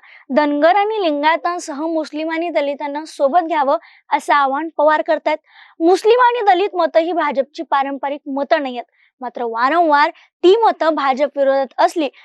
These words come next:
तरी आघाडीच्या उपयोगी आली नाहीत. एमआयएम, वंचित सारखे पक्ष दलित मतांचा टक्का आपल्याकडे वळवत याचा तोटा आघाडीला होतोय. यंदा मात्र संविधान खतरे में है या नॅरेटिव्हचा फायदा महाविकास आघाडीला लोकसभेत झाला.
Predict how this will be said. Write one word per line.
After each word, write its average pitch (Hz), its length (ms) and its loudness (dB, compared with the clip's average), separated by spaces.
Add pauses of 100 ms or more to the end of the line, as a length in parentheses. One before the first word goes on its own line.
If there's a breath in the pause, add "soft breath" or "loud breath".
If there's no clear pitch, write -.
(140)
तरी 330 120 2
आघाडीच्या 330 600 2
उपयोगी 277 440 2
आली 339 240 2
नाहीत. 339 260 -2 (340)
एमआयएम, 269 560 0
वंचित 277 280 -4
सारखे 285 340 -4
पक्ष 277 340 -4 (360 loud breath)
दलित 330 380 2
मतांचा 349 460 0
टक्का 294 380 -4
आपल्याकडे 269 640 -2
वळवत 269 420 2 (160)
याचा 247 240 -6 (100)
तोटा 269 260 -4
आघाडीला 311 560 -2
होतोय. 311 280 0 (540 loud breath)
यंदा 440 360 2
मात्र 359 320 0
संविधान 294 600 -2
खतरे - 320 -2
में 415 140 2
है 269 100 -6 (320 soft breath)
या 269 60 -4
नॅरेटिव्हचा 330 640 0
फायदा 302 340 0
महाविकास 269 580 -4
आघाडीला 269 400 -2
लोकसभेत 269 520 0
झाला. 285 280 2